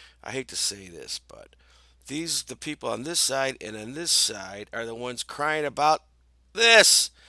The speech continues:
They're crying about this, and where's it all coming from? From their parts of town. I live over here. Now, it's probably a lot to do with population, okay, and car exhaust and combustion and incomplete combustion. But my God, this is,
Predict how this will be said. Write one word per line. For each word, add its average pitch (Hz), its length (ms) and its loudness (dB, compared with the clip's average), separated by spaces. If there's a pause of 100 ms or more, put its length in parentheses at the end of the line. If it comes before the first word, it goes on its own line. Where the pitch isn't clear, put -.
(120)
They're 190 100 -4
crying 214 360 4
about 180 280 4
this, 185 220 4
and 180 100 -2
where's 208 240 0
it 208 80 -2
all 208 140 4
coming 214 360 0
from? 214 340 -2 (420)
From 131 280 -8
their 131 220 -2
parts 143 380 -4
of 156 140 -10
town. 110 680 -6 (380)
I - 80 -4
live 147 240 -2
over 131 240 -4
here. 139 360 -4
Now, 117 280 -4
it's - 100 -6
probably 160 400 0
a 143 60 -4
lot 127 220 2
to 139 80 -12
do 110 140 -14
with 120 160 -16
population, 117 880 -10
okay, 98 340 -12 (340)
and 117 220 -10
car 107 340 -8
exhaust 104 720 -8
and 110 160 -16 (260)
combustion 113 640 -10
and 107 100 -8
incomplete 110 520 -14
combustion. 98 560 -12
But - 180 -18
my 127 280 -10
God, 131 360 -6
this 151 220 -4
is, - 240 -8